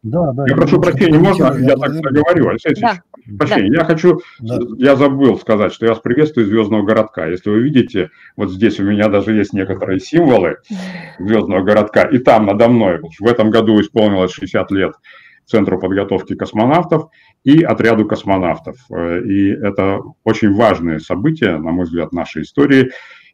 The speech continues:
Speaker 2: И мы сейчас приближаемся, э, к шестилетию полета Юрия Алексеевича Гагарина в космос. Этот космический год наступает. И, может быть, как, э, некая идея и предложение, э, для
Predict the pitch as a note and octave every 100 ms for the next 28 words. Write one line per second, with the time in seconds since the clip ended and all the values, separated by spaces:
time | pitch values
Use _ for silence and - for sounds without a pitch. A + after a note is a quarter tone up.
0 | - G2 G2 G2+ G2 G2+ G2 G2+ F#2+ G2+
1 | G2+ G#2 F#2 E2+ F#2 _ A2 F2 D#2+ D#2+
2 | F#2+ E2+ G2+ F2+ F2+ E2 D#2+ _ _ -
3 | F2+ F2+ F2+ F2 F2 F2+ - D3+ C3 B2
4 | A#2 A#2+ A#2 A2 G#2+ - G#2+ - - G2
5 | F2 - F#2+ G2+ G2 F#2 - F2 G#2+ G2
6 | - D#2+ - - D#2+ D2 F2+ C3 A#2+ A#2+
7 | B2+ - - - - A2+ - G#2 G2+ G2
8 | - G2+ A2 A2 G2 G2 G2+ G2 G#2 A#2+
9 | A2+ A2 - G2 F#2+ - - - - -
10 | - G2+ G#2 G2+ A2 G2+ F#2 - - A#2
11 | G2 F2 F2 F#2